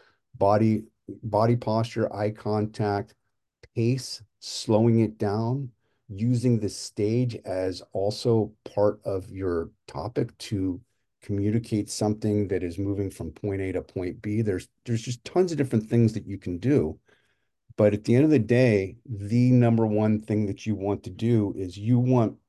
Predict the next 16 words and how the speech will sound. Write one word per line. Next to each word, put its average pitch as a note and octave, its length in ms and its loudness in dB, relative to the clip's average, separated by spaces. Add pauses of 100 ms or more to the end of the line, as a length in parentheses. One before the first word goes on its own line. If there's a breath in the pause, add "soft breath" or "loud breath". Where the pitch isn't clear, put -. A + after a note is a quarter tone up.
(100)
people C#3 240 0
are F3+ 60 4
never D#3 200 6
gonna C#3+ 140 2
remember A2+ 380 4
whatever G2 340 0
the F#2 80 -6
hell F2+ 180 -8
you E2 140 -12
sell, C#2+ 380 -6
say - 200 -8
to B1+ 80 -8
them. - 280 -14 (560)
And F#2+ 200 -2
this B2 220 4
is A2+ 340 4